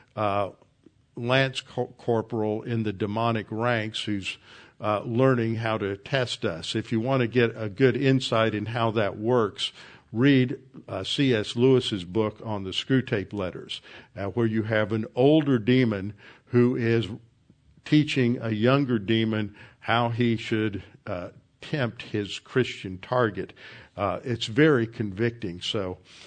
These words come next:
uh, <clears throat> 'cause every chapter we realize how we have failed those tests, not identifying them as tests. So, what does the Bible say about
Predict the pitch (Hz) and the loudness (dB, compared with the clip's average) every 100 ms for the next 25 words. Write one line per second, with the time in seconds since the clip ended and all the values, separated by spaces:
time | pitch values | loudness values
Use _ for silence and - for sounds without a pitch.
0 | - - 101 95 - - _ - - 127 | -20 -6 -4 -4 -6 -14 _ 2 4 2
1 | - - - - _ - 120 104 131 131 | 0 -12 -20 -20 _ -2 -2 0 4 4
2 | 110 110 - 123 123 131 104 107 104 113 | 2 -4 2 4 4 0 -2 -2 0 0
3 | 107 101 104 101 110 107 110 113 101 - | 0 0 0 -2 -4 -2 -2 0 -2 0
4 | 131 127 120 113 110 - 139 113 - 117 | 2 4 2 0 -2 -2 0 0 -2 -4
5 | 107 101 104 95 135 127 - 110 101 104 | -4 -2 -4 2 2 2 -2 -4 -2 -4
6 | 98 95 98 - - - _ _ 95 95 | -2 -2 -4 -10 -18 -20 _ _ -10 -8
7 | - - 131 92 - - - - - - | -8 2 2 2 -6 -8 -12 -20 -20 -12
8 | - 165 113 - - - _ _ _ _ | 4 4 4 0 -18 -20 _ _ _ _
9 | _ _ _ _ _ _ _ _ - 160 | _ _ _ _ _ _ _ _ -10 4
10 | 151 151 127 135 143 139 - 135 127 139 | 6 6 4 6 6 4 2 6 6 6
11 | 127 113 123 120 120 | 2 2 4 4 2